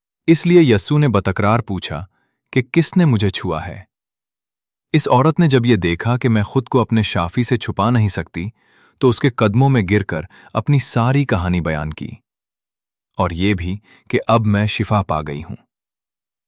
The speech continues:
यस्सु ने उसे कहा, "बेटी,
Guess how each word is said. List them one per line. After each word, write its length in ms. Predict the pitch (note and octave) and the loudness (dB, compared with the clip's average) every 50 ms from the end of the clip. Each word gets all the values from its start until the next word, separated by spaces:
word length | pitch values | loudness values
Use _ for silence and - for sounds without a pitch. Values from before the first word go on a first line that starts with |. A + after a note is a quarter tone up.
| _ _ _ _ _ _ _ - | _ _ _ _ _ _ _ -4
यस्सु 260 | G2+ F2+ - - A2+ | -4 -2 -2 0 0
ने 100 | G2+ F#2+ | 0 0
उसे 200 | F2 - - F#2 | -2 -4 -6 -6
कहा, 320 | - E2+ E2 F2 E2+ - _ _ _ _ _ _ _ _ _ _ - F#2 | -6 -6 -8 -8 -10 -14 _ _ _ _ _ _ _ _ _ _ -8 -4
"बेटी, 440 | F2+ F#2+ F#2+ E2+ - F#2 F2+ G2+ | -2 -2 -2 -2 -4 -6 -8 -10